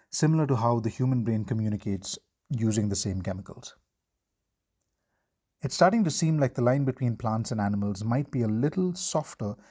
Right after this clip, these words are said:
than we traditionally think, especially if you consider the behavior of a truly unique plant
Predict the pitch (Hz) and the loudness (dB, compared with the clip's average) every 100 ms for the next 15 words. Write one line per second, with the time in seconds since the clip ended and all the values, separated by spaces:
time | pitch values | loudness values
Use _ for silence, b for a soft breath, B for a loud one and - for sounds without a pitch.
0 | b 120 110 104 110 101 101 - 107 92 | b 0 2 2 0 -2 -4 -2 -4 -4
1 | - 110 - _ _ _ _ _ _ _ | -4 -6 -6 _ _ _ _ _ _ _
2 | _ _ _ _ _ _ - - 165 - | _ _ _ _ _ _ -2 2 2 2
3 | 180 151 135 135 123 135 127 113 98 107 | -2 0 -2 0 0 0 0 0 -2 0
4 | 113 110 107 - 110 - 160 165 160 120 | -2 -2 -4 -4 -10 -6 -2 -2 0 2
5 | 120 123 - 110 104 | 2 0 -2 -2 -2